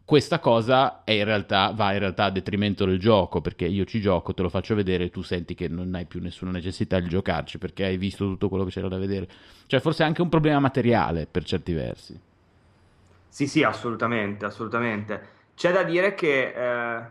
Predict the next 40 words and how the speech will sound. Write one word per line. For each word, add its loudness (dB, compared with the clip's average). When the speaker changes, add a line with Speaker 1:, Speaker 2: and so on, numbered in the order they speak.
Speaker 2:
mi -6
chiedo, 0
io 2
non 2
ho 4
giocato 0
a -2
Dead -4
Dragon -6
Cancer, -10
quindi, -4
eh, -2
no, -6
effettivamente 0
non -8
so, 0
e 2
non 4
ho 4
neanche 0
visto -12
il -10
Let's -12
Play, -12
<laughs> -10
quindi 0
proprio -2
zero. -8
Eh, 0
però, 4
eh, -6
c'è -8
da -2
dire 0
che -2
a -4
me -4
è -6
capitato, -2
eh, -10